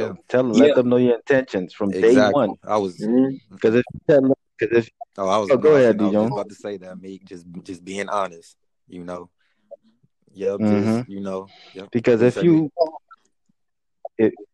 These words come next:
Speaker 2: if you tell this chick that I wanna be with you, and I, and I want you to be my girl the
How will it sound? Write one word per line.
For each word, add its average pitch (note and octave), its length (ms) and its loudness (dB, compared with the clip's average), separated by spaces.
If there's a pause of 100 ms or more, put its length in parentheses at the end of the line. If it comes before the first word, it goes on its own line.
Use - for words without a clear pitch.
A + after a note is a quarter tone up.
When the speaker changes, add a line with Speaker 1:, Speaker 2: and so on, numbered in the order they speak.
(200)
Speaker 2:
if A2 200 0
you C3 140 2
tell D3+ 280 2
this B2 200 0
chick A#2+ 260 2
that G2 220 4 (120)
I G#2+ 80 0
wanna G#2+ 260 0
be A2 200 2
with F#2+ 260 -2
you, F#2+ 220 -8 (340)
and G2+ 140 2
I, G2+ 120 4
and F#2+ 380 0
I A2 80 2
want A2 300 0
you A2+ 80 -6
to G2+ 80 -8
be G#2+ 140 -4
my G2 220 0
girl G2+ 220 4
the F#2 120 -6